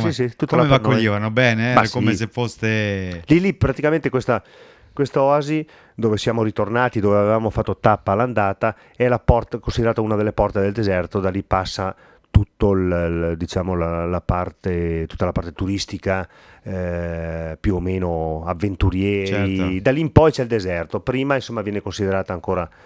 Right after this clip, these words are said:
Speaker 2: una Tunisia civile, quindi, eh, hai la possibilità di, di, di vedere questi,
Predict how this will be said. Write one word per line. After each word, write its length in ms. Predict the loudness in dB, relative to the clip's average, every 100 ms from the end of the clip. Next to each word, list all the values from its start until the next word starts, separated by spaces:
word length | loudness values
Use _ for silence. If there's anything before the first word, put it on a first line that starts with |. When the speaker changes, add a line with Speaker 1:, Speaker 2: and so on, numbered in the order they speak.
| -20 -16 -6
Speaker 2:
una 180 | -4
Tunisia 1080 | -2 -2 -2 -2 -2 -2 -2 -4 -6 -8 -10
civile, 460 | -8 -6 -2 0 0
quindi, 400 | -2 -4 -2 -4 -6 -20 -16
eh, 1000 | -6 -4 -2 -2 -2 -4 -4 -4 -6 -6
hai 260 | -6 -4 -4
la 120 | -2
possibilità 500 | -4 -4 -6 -4 -4
di, 140 | -2 -4
di, 340 | -4 -6 -8
di 220 | -6 -8 -6
vedere 340 | -8 -6 -6
questi, 420 | -8 -12 -10 -12